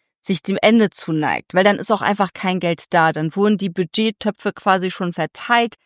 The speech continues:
Wenn du dann die, das Gegenargument bekommst, "Ja, wir haben kein Budget mehr", dann kann es sein, dass das wirklich stimmt und es wird dir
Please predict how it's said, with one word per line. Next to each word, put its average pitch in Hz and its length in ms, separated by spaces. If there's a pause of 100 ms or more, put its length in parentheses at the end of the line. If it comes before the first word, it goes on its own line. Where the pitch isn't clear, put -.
(420)
Wenn 220 220
du 214 60
dann 196 320
die, 196 680
das - 220
Gegenargument 202 640
bekommst, 190 560
"Ja, 190 200
wir 180 80
haben 185 120
kein 190 180
Budget 196 380
mehr", 180 320 (340)
dann 196 140
kann 240 280
es 247 140
sein, 214 200
dass 202 120
das 190 220
wirklich 208 440
stimmt 220 400
und 196 120
es 185 160
wird 202 180
dir 190 240